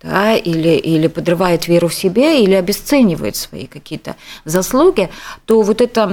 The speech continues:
м, не сравнение себя с другими, да,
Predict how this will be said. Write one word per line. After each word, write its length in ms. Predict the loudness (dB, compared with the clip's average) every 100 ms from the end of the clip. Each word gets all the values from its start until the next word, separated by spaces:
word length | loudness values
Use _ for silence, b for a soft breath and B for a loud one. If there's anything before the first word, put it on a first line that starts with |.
| -2
м, 520 | 2 4 4 4 2 2
не 280 | 2 4 0
сравнение 680 | -2 0 2 4 4 2
себя 360 | -2 -4 -2 -2
с 60 | 0
другими, 580 | -2 -2 -2 0 0
да, 400 | 0 0 0 0